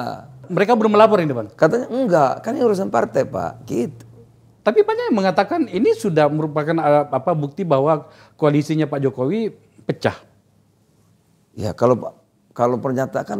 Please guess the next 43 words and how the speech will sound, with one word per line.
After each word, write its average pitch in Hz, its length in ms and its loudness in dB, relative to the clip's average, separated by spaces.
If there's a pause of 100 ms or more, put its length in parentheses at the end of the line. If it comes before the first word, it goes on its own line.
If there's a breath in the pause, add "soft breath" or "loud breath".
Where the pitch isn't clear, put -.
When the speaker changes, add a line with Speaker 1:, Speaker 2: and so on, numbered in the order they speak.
Speaker 2:
boleh 110 160 0
saja 156 400 -12
dong. - 320 -20 (400)
Ada 101 160 -10
yang 90 80 -8
bilang 95 180 -10
pecah, 123 460 2
ada - 80 -6
yang 107 80 -12
bilang 107 160 -12
retak, 135 440 -4 (680)
ada 101 160 -8
yang 98 160 -2
bilang 95 160 -4
ini. 131 340 0
Tapi 120 300 0
buktinya 165 320 0
kemarin 147 340 0
kan 226 140 -2 (100)
Mbak 120 160 0
Mega 123 300 0
sama 147 320 -4
Pak 117 240 -2
Jokowi 170 400 0
gandengan 165 320 -2
tangan 202 560 -4
gitu. 147 100 0
Speaker 1:
Itu - 220 2
Pak 131 260 2
Jokowi 117 300 -2
dengan 180 180 0
Ibu 135 140 -2
Mega, 95 320 -4
tapi 131 240 2
Speaker 2:
Iya. 123 100 4
Speaker 1:
dengan 202 160 0
koalisinya. 139 680 0 (640)
Ini 180 160 0
ada 214 160 4
pernyataan 175 340 2
dari 160 220 2
P 165 80 0
D 156 100 4